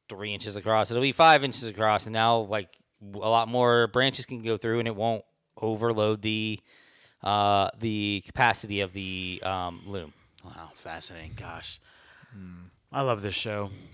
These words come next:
Speaker 3: <laughs>
Speaker 2: It's been
Speaker 3: Yeah.
Speaker 2: so good. I mean, season one was phenomenal. Season one was always my favorite show. And now you add season two to it. It's like
Speaker 3: Yeah.
Speaker 2: Loki is just far and away,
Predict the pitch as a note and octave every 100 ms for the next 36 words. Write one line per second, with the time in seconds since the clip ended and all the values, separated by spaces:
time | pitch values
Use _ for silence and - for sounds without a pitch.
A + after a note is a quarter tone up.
0 | - - F#3 - - _ _ _ _ _
1 | _ - A2+ G#2 - A2 F#2+ G2 F#2+ A#2+
2 | B2 G#2+ - C#3 D3+ D3 D3+ - D3+ C3+
3 | A#2 A2+ G#2+ G#2+ A2+ - E3 E3 D3+ C3
4 | B2+ C3+ B2+ A#2 A#2+ A#2 A#2+ - A2 G2+
5 | G2+ - _ _ _ _ _ _ _ _
6 | - G#2+ G#2 A2+ A2+ A2 - A2 G2 A2
7 | G#2+ - G#2 G2+ G#2 G#2+ - A2+ G2 F#2+
8 | - F#2+ A2+ B2 A2+ A2 - - A2 F#2
9 | - - - B2 A#2+ A2+ G#2 G#2+ G#2 G2+